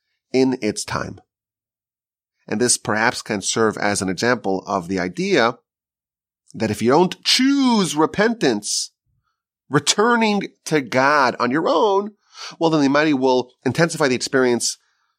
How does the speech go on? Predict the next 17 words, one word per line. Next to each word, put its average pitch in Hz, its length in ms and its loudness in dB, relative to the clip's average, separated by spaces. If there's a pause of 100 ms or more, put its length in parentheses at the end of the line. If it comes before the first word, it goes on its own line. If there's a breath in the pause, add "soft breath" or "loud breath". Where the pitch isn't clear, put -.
(100)
of 98 280 -4
the, 107 280 0
uh, 95 220 2 (800)
rulers, 156 680 2
of 107 140 -6
the 120 160 -6
overlords 147 800 2
around 170 340 2
you. 123 120 2
They'll 104 180 0
be 117 140 -2
like 107 180 2
a 85 80 -10
Haman-like 123 680 0
king, 226 480 0 (500 soft breath)
and 107 160 -4
that 131 500 0